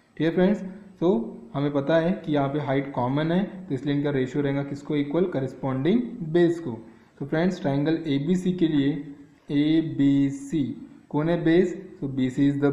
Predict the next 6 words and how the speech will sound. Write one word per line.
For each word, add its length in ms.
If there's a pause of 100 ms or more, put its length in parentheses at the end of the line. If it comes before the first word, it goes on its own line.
base, 300 (1120)
और 180
triangle 380 (120)
एडीसी 420
के 140
लिए 200